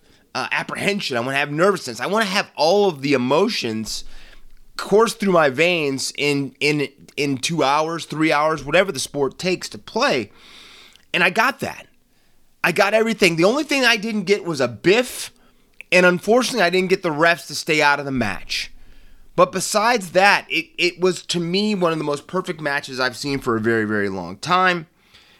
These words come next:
And the Roosters pull off that eighteen to fourteen victory. Um, Jared Waerea-Hargreaves was back at his barnstorming, in-your-face, alpha predator best.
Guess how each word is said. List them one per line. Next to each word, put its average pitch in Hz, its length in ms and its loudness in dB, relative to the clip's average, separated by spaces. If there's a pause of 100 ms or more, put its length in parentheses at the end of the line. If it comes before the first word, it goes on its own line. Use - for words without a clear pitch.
(140)
And 170 140 2
the 151 60 2
Roosters 185 640 4
pull 156 360 -2
off 147 240 2
that 120 240 -2
eighteen 170 400 -4
to 156 60 -4
fourteen 139 520 -4
victory. 120 600 -2 (440)
Um, 120 540 -2 (180)
Jared 208 500 4
Waerea-Hargreaves 151 1120 2
was 123 160 -4
back 151 600 -2
at 127 180 -2
his 120 160 -6
barnstorming, 131 1300 0 (360)
in-your-face, 165 1120 2 (340)
alpha 180 360 0
predator 123 580 -2
best. 143 640 -2